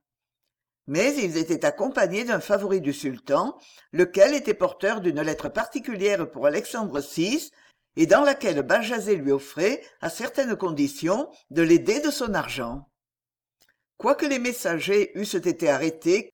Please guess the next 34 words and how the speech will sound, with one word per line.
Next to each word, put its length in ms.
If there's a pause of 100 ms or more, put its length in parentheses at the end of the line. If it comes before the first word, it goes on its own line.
comme 200
nous 140
l'avons 280
dit, 460 (280)
l'envoyé 560
turc 420
n'en 140
trouva 260
pas 180
moins 340
un 100
moyen 400
de 100
faire 280
parvenir 520
sa 140
dépêche 460
au 60
pape. 440 (800)
Nous 100
la 80
rapportons 680
dans 220
toute 300
sa 200
naïveté. 840 (560)
Le 140
sultan 500
Bajazet, 800 (220)
fils 360
du 120
Soudan 460
Mahomet 500
deux, 500